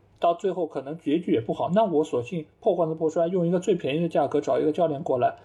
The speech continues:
然后先把这个难关给渡过去，然后如果成绩不好，那我还可以把锅推到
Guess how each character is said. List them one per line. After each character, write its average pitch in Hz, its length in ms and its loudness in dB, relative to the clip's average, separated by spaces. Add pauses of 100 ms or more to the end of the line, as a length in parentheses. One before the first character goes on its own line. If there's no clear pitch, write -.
(200)
然 147 120 0
后 165 160 2
先 254 300 -2
把 113 260 -4
这 226 120 -4
个 156 120 -2
难 123 220 -8
关 185 160 2
给 123 140 0
渡 226 180 -2
过 151 180 0
去， - 260 -8 (440)
然 160 160 2
后 165 60 4
如 208 100 6
果 214 140 4
成 165 160 0
绩 214 80 -2
不 208 120 -4
好， 120 240 0
那 156 120 0
我 135 120 2
还 139 180 2
可 156 120 0
以 151 80 6
把 120 180 -2
锅 147 200 2
推 151 200 2
到 143 300 2